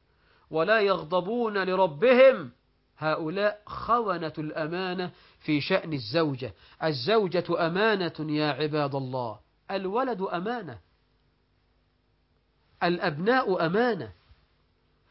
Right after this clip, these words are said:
أولم يقل ربنا جل جلاله:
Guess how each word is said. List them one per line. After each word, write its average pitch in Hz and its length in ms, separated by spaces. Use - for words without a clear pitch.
أولم 240 340
يقل 226 560
ربنا 180 640
جل 151 320
جلاله: 175 540